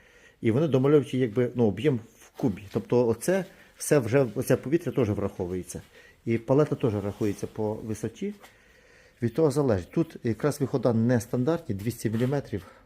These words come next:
І за того, що там буде стояти так майже на вулиці бочка. І зато більша кубатура. Що тут нарахували? Нарахували за півтори тонни три шістсот п'ятдесят.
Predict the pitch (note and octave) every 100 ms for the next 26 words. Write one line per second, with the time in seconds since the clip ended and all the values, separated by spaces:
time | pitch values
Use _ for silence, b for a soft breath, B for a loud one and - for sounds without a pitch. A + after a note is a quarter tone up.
0 | b G2 G2 G#2+ - G#2+ G#2+ G2+ - G#2
1 | - - - A#2 G2 G2+ G2+ D3 B2 -
2 | F#2 F2+ - G#2 - b b b b b
3 | b - G2 - A2 G#2 A#2+ - B2 A#2+
4 | A#2+ G2+ F#2+ - D3+ C3 C3 B2+ B2 B2+
5 | A#2 F#2 F#2 F2+ B B B A2+ A2+ A#2
6 | B2+ C#3+ F#3 F#3 E3+ - G#2+ B2+ A#2+ C3
7 | A#2 C3+ C#3 - D#3+ C3 - B2+ D#3+ -
8 | C3 - C#3 - G#2+ A2 - G3